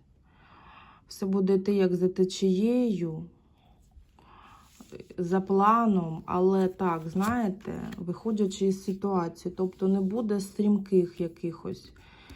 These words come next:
різких руки-, рухів, все заплановано. Для того, щоб нам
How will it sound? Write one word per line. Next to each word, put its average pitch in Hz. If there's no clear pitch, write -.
різких 185
руки-, 196
рухів, 196
все 269
заплановано. 190
Для 175
того, 269
щоб 196
нам 185